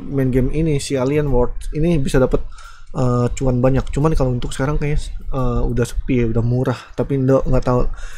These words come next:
eh, nggak tahu akan kedepannya akan gimana, masih laris atau tidak. Nah, ini websitenya, kalian bisa cek ya. Nah, nih dia ini, eh, apa ya,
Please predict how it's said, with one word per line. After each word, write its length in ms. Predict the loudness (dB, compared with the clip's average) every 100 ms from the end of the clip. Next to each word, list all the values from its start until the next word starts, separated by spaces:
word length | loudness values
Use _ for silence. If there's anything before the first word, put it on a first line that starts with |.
| -8 -6 -4
eh, 440 | -6 0 4 6 6
nggak 160 | 4 4
tahu 100 | 4
akan 120 | 4 2
kedepannya 320 | 2 0 -2
akan 160 | -2 -2 -2
gimana, 400 | -2 -2 -2 -4
masih 320 | -2 -2 0 0
laris 320 | 2 0 -2
atau 400 | -4 -4 -4 -6 -8
tidak. 320 | -6 -6 -10 _ -10 -8 -10 -12 -6
Nah, 240 | -4 -4 -4
ini 160 | -2 2
websitenya, 720 | 4 2 2 -4 -2 -2 -2 -6 -8 -8 -8 -8 -8 -10 -10 -6 -6 -8 -14 -20 -8
kalian 320 | -2 0 0
bisa 480 | 0 2 2 2 0
cek 240 | -4 -4
ya. 240 | -2 0 0 -4 -4 -4 -2 -2 -2 -2 -2 -6 -10 -12 -16 -14 -8 -6
Nah, 160 | -6 -8 -14 -4 0 0 -2 -6 -10 -16 -20 _ -20 -12 -12 -10 -6
nih 240 | -4 -2 -4 -8 -8 -10 -10 -8
dia 320 | 2 6 6 4
ini, 240 | 2 0
eh, 440 | -2 -2 0 0 0
apa 240 | 0
ya, 20 | -2